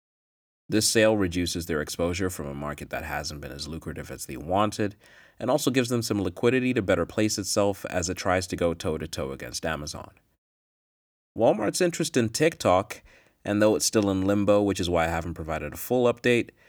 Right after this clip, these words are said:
but the tentative agreement is for Walmart to acquire a seven point five percent stake in TikTok's U S business,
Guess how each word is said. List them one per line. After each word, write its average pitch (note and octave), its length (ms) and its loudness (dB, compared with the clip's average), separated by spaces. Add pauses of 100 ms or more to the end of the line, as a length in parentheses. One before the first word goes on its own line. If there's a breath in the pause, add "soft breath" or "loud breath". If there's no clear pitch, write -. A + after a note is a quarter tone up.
(280 soft breath)
but A#2+ 120 0
the A2+ 80 2
tentative C#3 400 0
agreement G2+ 420 2
is F#2 80 -2
for - 160 -2
Walmart E2+ 460 0
to - 120 -6
acquire D2+ 380 -4
a D2+ 60 -4
seven G2 320 0
point F2 200 -4
five E2 240 -2
percent D2+ 360 -8
stake D2+ 380 -6
in D2 140 -14
TikTok's - 540 -8
U D2 160 -6
S F#2 140 -4
business, D2+ 480 -8